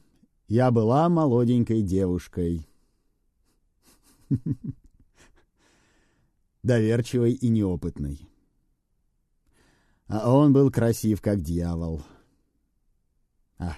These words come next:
это очень просто. Очень просто. И тогда я понял, что вы можете делать то, о чем вы не имеете ни малейшего представления. Это не обязательно будет что-то хорошее, но вы можете что-то сделать в этой области.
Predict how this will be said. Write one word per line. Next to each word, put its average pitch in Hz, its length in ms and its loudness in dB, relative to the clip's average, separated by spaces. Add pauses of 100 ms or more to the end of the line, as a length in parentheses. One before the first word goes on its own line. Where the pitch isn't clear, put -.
(140)
это 87 220 -10
очень 80 260 -6
просто. 71 460 -14 (920)
Очень 104 380 0
просто. - 340 -14 (1400)
И 123 120 0
тогда 135 320 4
я 175 60 2
понял, 139 340 2
что - 160 2
вы 123 140 6
можете 127 920 4 (320)
делать 117 460 2
то, 147 180 4
о 131 80 2
чем 104 200 -4
вы 104 80 0
не 107 160 0
имеете 113 340 0
ни 95 100 0
малейшего 92 460 -2
представления. 69 760 -16 (520)
Это 113 220 2
не 131 120 6
обязательно 123 640 2
будет 95 240 -2
что-то 104 260 -4
хорошее, 95 720 -4 (520)
но 113 140 2
вы 107 140 2
можете 117 400 2
что-то 104 280 -2
сделать 92 400 -4
в 82 40 -6
этой 80 200 -8
области. - 440 -20